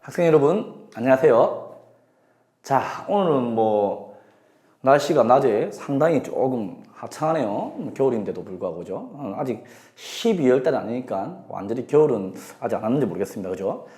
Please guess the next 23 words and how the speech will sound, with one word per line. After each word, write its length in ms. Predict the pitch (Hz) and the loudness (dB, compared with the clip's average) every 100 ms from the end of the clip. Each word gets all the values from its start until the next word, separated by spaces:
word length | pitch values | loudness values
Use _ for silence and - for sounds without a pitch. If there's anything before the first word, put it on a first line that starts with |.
| - _ | -20 _
오늘 180 | 226 240 | 6 6
수원할 380 | - 196 208 165 | 6 6 6 6
건데, 600 | 190 190 180 175 170 170 | 4 8 10 10 8 6
저번 240 | - 160 208 | 6 6 6
시간엔 640 | 226 208 165 160 208 226 | 6 8 6 6 2 -6
선생님이 400 | - 143 190 160 | -6 0 2 4
뭐 80 | 107 | 4
했냐면, 560 | 123 180 165 113 175 - - - - _ _ _ | 4 4 4 2 0 -6 -18 -20 -20 _ _ _
여러 200 | 135 180 | 8 10
가지 180 | 262 262 | 10 8
수열의 300 | 180 202 180 | 6 6 6
합에서 500 | 180 185 190 190 185 | 6 6 6 6 4
그 280 | - 226 220 | 0 0 2
기본 420 | 247 202 131 107 | 6 6 4 2
이론만 400 | 127 196 240 123 | 4 6 6 4
살펴봤습니다. 640 | - - 123 - 98 98 - - | 2 2 2 0 -6 -8 -12 -2
물론 460 | 127 151 196 240 - - - - - | 4 6 6 4 -6 -16 -20 -20 -10
나올 260 | - 113 175 | 0 4 4
수 100 | 208 | 4
있는 140 | 208 | 0
필수 240 | - 233 233 | -2 0 4
예제는 200 | 139 139 | 4 2
살펴봤지만, 680 | 147 135 113 104 101 104 | 2 2 2 -2 -4 -4